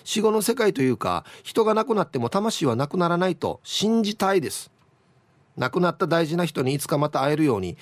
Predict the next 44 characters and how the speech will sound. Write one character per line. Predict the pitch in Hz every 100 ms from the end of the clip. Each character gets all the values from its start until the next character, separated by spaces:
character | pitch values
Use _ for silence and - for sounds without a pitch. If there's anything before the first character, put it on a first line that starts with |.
| - -
死 | - 240
ぬ | 247
ま | 196
で | 131
は | 120
正 | 170 170
し | -
く | 180
生 | 151
き | -
て | 175 175
い | 156
き |
た | - 139
い | -
と |
思 | 123 127
っ |
て | 147
い |
ま | 120
す | -
よ。 | 92 - _ _ _ _ -
そ | 139
れ | 135
で |
は | 127
最 | 143
後 | 127
ま | 120
で |
読 | 120 127
ん |
だ | 113
頑 | 123
張 | 131
っ |
て | 123
く | 131
だ | 110
さ | -
い。 | - _ _ _ _ _ -
は |
い。 | 104